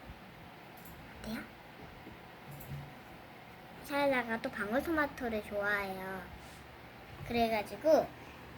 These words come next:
크면 하나씩 따서, 음, 샐러드를 해서 먹으면 맛있을 것 같아요. 그리고 얘는 봉숭아. 봉숭아. 아, 봉숭아.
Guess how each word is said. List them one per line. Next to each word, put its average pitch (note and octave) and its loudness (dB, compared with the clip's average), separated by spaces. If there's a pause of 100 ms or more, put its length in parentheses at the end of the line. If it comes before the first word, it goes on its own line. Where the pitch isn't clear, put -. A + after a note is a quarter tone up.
(280)
크면 F4 8
하나씩 G4 4
따서, E4 8 (540)
음, A3+ 0 (140)
샐러드를 G4 10
해서 A#3 6
먹으면 F#3+ -4
맛있을 A3+ -2
것 F3 -6
같아요. - -12 (1700)
그리고 D#4 4 (300)
얘는 E4 6
봉숭아. D4 6 (1700)
봉숭아. B3+ 0 (1040)
아, G#3 -8
봉숭아. C4+ 6